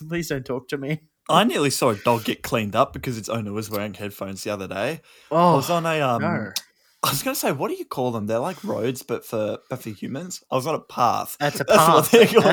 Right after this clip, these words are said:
Speaker 2: called.
Speaker 1: what, that's what they'd be called, yeah.
Speaker 2: Um, I was on a, on a bike path, and I was on the left-hand side with my dog,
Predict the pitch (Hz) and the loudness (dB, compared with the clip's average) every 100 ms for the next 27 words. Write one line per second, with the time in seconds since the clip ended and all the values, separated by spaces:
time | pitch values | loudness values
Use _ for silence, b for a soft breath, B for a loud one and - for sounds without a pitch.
0 | 175 196 175 196 226 208 170 143 135 127 | 4 4 6 6 6 6 6 4 2 2
1 | 143 139 151 143 185 175 165 160 - 160 | 0 0 -2 0 2 2 0 -8 -6 -2
2 | 156 175 127 - 147 123 127 135 175 - | 0 -2 -2 -2 -2 -2 0 0 -2 -4
3 | 95 95 - - - 123 113 110 113 123 | -4 -4 -8 -14 -4 -2 -2 -2 0 0
4 | 123 117 101 117 - 113 107 - 117 117 | 0 -6 -4 -4 -4 -8 -8 -2 0 2
5 | 107 101 104 104 107 104 107 | 0 -6 -4 -4 -4 -6 -6